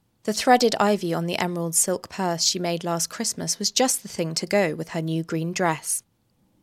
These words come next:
For herself, Sister always does daisies. After a day or two,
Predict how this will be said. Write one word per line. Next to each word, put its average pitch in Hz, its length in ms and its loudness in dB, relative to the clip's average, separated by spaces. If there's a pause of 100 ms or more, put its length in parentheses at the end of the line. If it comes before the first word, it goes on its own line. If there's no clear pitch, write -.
(100)
For 285 140 2
herself, 269 680 4 (240)
Sister - 320 2
always 160 480 2
does 147 180 -2
daisies. - 600 -4 (2000)
After 320 280 4
a 392 60 6
day 226 220 2
or 165 100 -2
two, - 400 -8